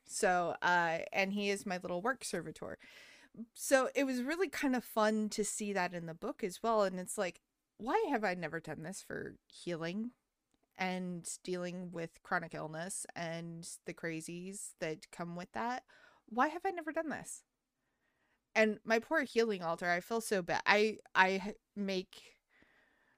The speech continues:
um, I guess it comes from years of, like, guilt and trauma and all this other <laughs> stuff, but I,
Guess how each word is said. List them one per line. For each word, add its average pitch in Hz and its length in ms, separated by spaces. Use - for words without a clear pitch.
um, 185 540
I 202 120
guess 220 320
it 214 180
comes 202 340
from 180 240
years 170 460
of, - 160
like, 151 340
guilt 175 380
and 175 180
trauma 165 560
and 180 100
all 175 140
this 160 160
other 190 120
<laughs> - 20
stuff, - 320
but 214 100
I, 214 240